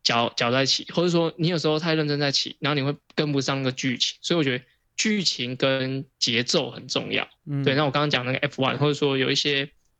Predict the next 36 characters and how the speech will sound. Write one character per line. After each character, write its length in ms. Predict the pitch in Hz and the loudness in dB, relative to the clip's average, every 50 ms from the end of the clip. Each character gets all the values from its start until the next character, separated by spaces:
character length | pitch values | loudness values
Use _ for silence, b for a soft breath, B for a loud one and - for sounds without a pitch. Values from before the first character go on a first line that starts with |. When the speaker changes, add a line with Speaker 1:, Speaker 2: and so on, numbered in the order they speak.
| _ - | _ -4
Speaker 1:
比 100 | - - | -4 -2
较， 420 | 127 - 151 147 143 139 131 131 - - _ _ _ | 0 2 2 2 2 2 0 -2 -4 -8 _ _ _
呃， 720 | - 127 117 113 113 113 113 113 113 113 113 113 113 117 - _ _ _ _ _ | -2 0 2 2 2 2 2 2 2 2 0 0 -2 -2 -4 _ _ _ _ _
像 280 | - - 170 160 151 143 - - | -2 -2 0 0 -2 -4 -6 -2
我， 120 | - 143 | -2 0
我 140 | 135 - 156 | 2 2 0
举 160 | 143 - 127 | 0 2 0
例， 280 | 123 131 131 131 123 - - | 2 2 2 0 -2 -2 -2
就 100 | - 151 | -2 0
是 300 | 135 147 143 135 - - _ _ _ | 2 2 2 0 -2 -4 _ _ _
如 80 | - 151 | 0 2
果 100 | 165 160 | 2 2
你 80 | 139 135 | 2 0
是 140 | 131 147 | -2 -4
有 160 | - 156 143 127 | -2 0 -2 0
看 180 | 147 147 143 135 | 2 0 0 2
Netflix， 420 | 135 135 127 - - 135 - - 143 - | 0 -2 -2 0 -4 -4 -4 -6 -6 0
就 120 | - 147 | 2 2
是 80 | 151 147 | 4 4
有 60 | 139 | 2
个 80 | 131 | 2
叫 140 | 123 143 143 143 | 2 0 0 0
《极 200 | - - 131 127 | -2 -2 0 0
道 160 | 156 151 143 | 0 0 0
主 200 | 139 - 110 117 | -2 -4 -8 -8
夫》， 220 | 117 - - 123 117 | -8 -4 -2 0 2
就 120 | - 151 | 2 2
是 80 | 160 165 | 2 2
它 100 | 170 175 | 2 2
是 100 | 175 185 | 2 2
个 140 | 165 147 131 | 2 2 2
小 280 | - - - 117 117 | 2 0 0 -2 -2
篇 220 | 113 - - 139 139 | -2 -2 -2 0 0
的 140 | 135 131 - _ _ _ _ _ - | 0 -2 -2 _ _ _ _ _ 0
漫 200 | 151 135 123 127 | 0 0 0 0
画， 180 | - 143 117 | -2 -2 -2